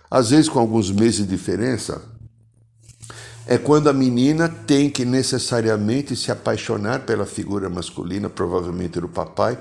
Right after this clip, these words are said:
ou alguém assemelhado que esteja presente, para formar a sua identidade, para que ela rompa o amor da mamãe, porque se a menina que não rompe o amor da mamãe, ela vai ser lésbica, naturalmente.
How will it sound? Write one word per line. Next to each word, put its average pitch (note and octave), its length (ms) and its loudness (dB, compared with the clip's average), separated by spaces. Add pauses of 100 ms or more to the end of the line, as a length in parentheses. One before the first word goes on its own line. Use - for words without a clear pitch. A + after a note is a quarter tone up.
(200)
ou E3+ 280 6
alguém G2 340 0
assemelhado F2+ 680 -4
que - 80 -16
esteja E2+ 320 -8
presente, F#2+ 600 -8 (460)
para F3 220 6
formar E3+ 580 4
a C#3 80 8
sua C#3+ 280 2
identidade, B2 720 2
para D3 180 -2
que - 240 -4 (380)
ela C#3+ 480 6
rompa D#3 720 4
o C3+ 140 6
amor B2 320 4
da A2+ 100 4
mamãe, A2 480 2
porque D#3+ 260 -2
se D#3+ 140 0
a E3+ 40 2
menina D#3+ 500 2
que G3 120 -2
não F3+ 180 2
rompe A2+ 420 2
o - 20 2
amor G2 260 0
da C3+ 120 2
mamãe, F3 420 2 (260)
ela D4+ 200 -2
vai C#4+ 100 0
ser B3+ 160 0
lésbica, F2 640 0
naturalmente. C#3+ 760 -4